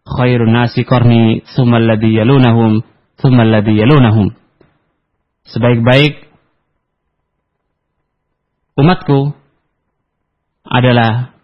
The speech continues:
pada generasi saya, kemudian setelah saya, dan setelah saya. Maka tatkala seseorang itu mencari idola,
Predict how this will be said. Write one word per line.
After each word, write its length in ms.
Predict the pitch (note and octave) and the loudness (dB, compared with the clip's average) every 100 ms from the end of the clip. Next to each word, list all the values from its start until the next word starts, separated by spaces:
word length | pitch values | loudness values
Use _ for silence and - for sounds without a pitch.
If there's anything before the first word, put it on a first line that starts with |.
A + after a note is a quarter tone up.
| _ | _
pada 240 | C3+ C#3 | 0 2
generasi 400 | B2+ B2+ C3+ D3 | 2 2 2 0
saya, 400 | - D#3+ G#2 - _ _ _ _ _ _ _ _ | 0 0 0 -6 _ _ _ _ _ _ _ _
kemudian 560 | G#2+ A2+ A2 A#2+ A2+ A2+ | -4 -2 0 0 0 -2
setelah 320 | A#2+ - A#2 | -6 -6 -6
saya, 560 | A2 B2+ A#2+ A2 A2 - _ _ _ _ | -2 -2 0 -2 -4 -12 _ _ _ _
dan 240 | A#2 A2 | -4 -2
setelah 320 | G#2+ C3 A#2+ | -2 0 2
saya. 400 | C#3 D3 G#2 F2 - _ _ _ _ _ _ - | 2 2 0 -4 -18 _ _ _ _ _ _ -2
Maka 280 | B2+ C3 C3+ | 0 0 0
tatkala 200 | G3 F3+ | 2 2
seseorang 440 | E3+ D3+ C#3+ C3+ B2+ | 2 2 2 2 0
itu 120 | C3 | 0
mencari 360 | B2 A#2+ A#2+ B2 | 0 0 0 2
idola, 480 | C#3+ C3 A#2+ B2+ | 2 2 2 -2